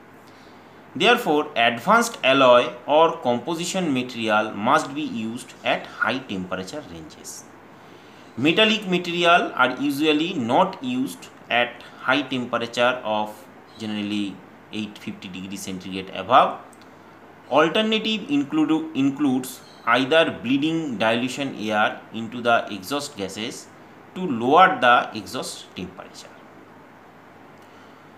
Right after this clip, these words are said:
or using ceramic material that can better withstand the high temperature. So in the case of air bleeding, the quantity of heat contained in the exhaust steam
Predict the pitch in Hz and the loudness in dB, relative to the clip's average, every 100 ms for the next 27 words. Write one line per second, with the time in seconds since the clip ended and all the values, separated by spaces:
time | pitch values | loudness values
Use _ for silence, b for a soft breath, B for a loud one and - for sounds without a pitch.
0 | - - 175 202 214 156 160 151 180 180 | -18 2 6 6 6 -2 -2 0 -2 0
1 | 160 170 208 208 165 - 139 139 135 208 | 2 4 4 2 -2 -2 0 4 6 4
2 | - 107 120 123 - 143 139 117 113 - | -2 0 2 2 0 -2 -2 -2 -4 2
3 | 185 175 127 - - 117 120 - - - | 4 4 2 -4 -4 -2 -2 -8 -18 -20
4 | - - 117 - 98 101 92 80 80 - | -8 0 0 0 -6 -8 -12 -14 -16 -18
5 | - - - - - - B B B B | -20 -20 -20 -20 -20 -20 B B B B
6 | B B B B - - 147 135 - 156 | B B B B -14 -4 -2 -2 -2 -2
7 | 160 151 156 180 180 185 - 127 139 175 | 2 0 0 -2 0 0 -2 2 4 6
8 | 175 170 160 185 226 - 113 127 135 - | 4 -2 -2 -4 -4 -10 2 6 6 4
9 | - - - 147 156 165 175 196 190 143 | -4 -16 -4 0 2 0 -8 -8 0 0
10 | 143 - 127 143 - - 123 123 123 180 | 0 -6 -4 -2 -4 -4 -2 -2 -2 -4
11 | 190 185 123 120 107 107 92 135 147 - | -4 -8 -4 -4 -4 -6 -8 -8 -8 -8
12 | 113 110 147 | -8 -8 -10